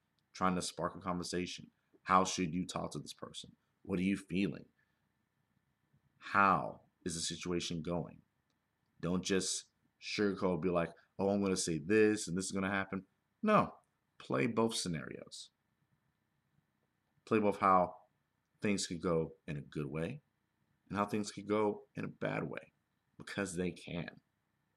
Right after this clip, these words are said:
Remember, humans, we as humans, are slightly unpredictable. And on top of that, we have our own thing going on. You could talk to a person one day feeling this is gonna be a good conversation.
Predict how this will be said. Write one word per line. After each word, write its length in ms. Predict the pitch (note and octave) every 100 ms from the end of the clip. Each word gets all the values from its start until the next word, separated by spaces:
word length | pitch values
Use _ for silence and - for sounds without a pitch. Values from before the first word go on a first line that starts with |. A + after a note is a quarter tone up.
| _ _ _ -
Remember, 380 | F#2 G2+ F#2+ E2
humans, 800 | - B2+ C3 G2+ C#3 C#3+ - - _ _ _ _ _ _ _ _ _ _ -
we 260 | G2 A2
as 140 | F#2+ -
humans, 600 | B2 G#2+ F2 G2+ - - _ _ _ _ _ _ _ _
are 140 | F2 E2
slightly 840 | - - - A#2 C3+ C3+ B2 C3+
unpredictable. 720 | C3 B2+ B2+ B2+ - E2 - - _ _ _ _ _ _ _ _
And 80 | -
on 120 | F#2+
top 260 | F#2 A2 G#2+
of 40 |
that, 160 | G#2+ G#2
we 120 | G#2
have 160 | G#2+ G#2+
our 80 | G#2+
own 340 | G#2+ A2+ F#2+
thing 140 | F2
going 260 | D#2 D2+ -
on. 240 | - - _ _ _ _ _ _ _ _ _ _ _ -
You 140 | A2
could 140 | F#2+
talk 220 | F#2+ G2+ G#2
to 60 |
a 60 | F#2+
person 300 | G#2 G2 G2+
one 120 | G2
day 160 | G2 G2
feeling 220 | G#2 F#2+
this 80 | F#2+
is 60 |
gonna 120 | G2
be 100 | F#2+
a 20 | E2
good 180 | F#2+
conversation. 640 | - G2+ F#2 G2+ G2 - G#2